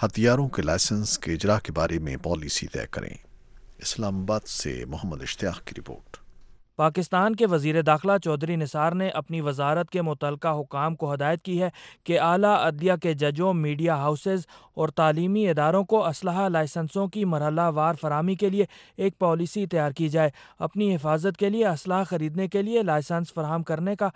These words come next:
Speaker 2: یہ فیصلہ بظاہر امن و امان کی صورتحال کے تناظر میں کیا گیا۔ بدھ کو وزیر داخلہ چودھری نثار کی زیر صدارت اعلیٰ سطحی اجلاس کے بعد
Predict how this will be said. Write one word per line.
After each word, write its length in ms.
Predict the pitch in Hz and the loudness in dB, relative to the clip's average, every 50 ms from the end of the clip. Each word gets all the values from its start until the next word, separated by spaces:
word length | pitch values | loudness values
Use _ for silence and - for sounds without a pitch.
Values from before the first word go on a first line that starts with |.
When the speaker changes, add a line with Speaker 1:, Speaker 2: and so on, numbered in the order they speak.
| - - - - _ - | -8 -20 -20 -20 _ 0
Speaker 2:
یہ 140 | 175 202 208 - | 2 2 2 4
فیصلہ 300 | 202 202 190 - 214 220 202 - - - - _ - | 2 0 0 2 0 0 0 0 -4 -12 -20 _ -4
بظاہر 440 | 165 170 160 156 180 180 202 226 202 - | -2 0 0 2 2 2 2 2 0 0
امن 220 | 170 170 170 180 | -2 -2 0 0
و 40 | 190 | 2
امان 380 | 180 165 160 156 160 175 185 170 | 2 2 2 2 2 0 0 -2
کی 160 | - 196 185 | -2 -2 -4
صورتحال 680 | 156 - 170 160 160 160 156 156 135 147 160 175 180 | -2 -2 0 0 0 0 0 0 0 2 2 0 2
کے 200 | - 190 180 180 | 0 0 -2 0
تناظر 480 | 170 - 165 147 147 151 151 156 175 175 | 0 -2 -2 0 0 0 0 0 0 0
میں 160 | 180 185 170 | 0 -2 -2
کیا 260 | - 160 156 151 151 | -2 -2 0 0 0
گیا۔ 200 | 143 160 156 147 - - - - _ _ _ _ | 0 0 0 -2 -2 -6 -14 -20 _ _ _ _
بدھ 200 | 151 175 185 - | -2 -2 -2 2
کو 140 | - 220 214 | 4 4 4
وزیر 340 | 185 170 135 156 160 165 165 | 4 4 0 0 2 2 2
داخلہ 280 | 151 151 151 - 202 208 202 - | 2 2 0 2 2 2 2 2
چودھری 300 | 180 160 151 170 165 180 | 2 0 0 0 0 0
نثار 360 | 170 156 135 - 156 160 175 | -2 -2 -2 0 0 2 2
کی 200 | 165 - 196 185 | 2 0 -2 -2
زیر 300 | 156 139 147 147 147 170 | 0 0 0 2 2 0
صدارت 520 | 156 - 160 139 143 143 151 170 180 - - | 0 -2 -2 -2 0 2 2 2 0 0 -2
اعلیٰ 280 | 151 151 147 156 165 | -2 0 0 2 0
سطحی 440 | 151 - 160 151 - 170 165 170 156 | 0 0 -4 -4 -2 -2 -2 -2 -2
اجلاس 360 | 151 135 139 143 147 151 - | -4 -4 -2 -2 -2 -2 -2
کے 120 | - 160 151 | -4 -4 -4
بعد 240 | 139 156 170 185 | 0 0 0 0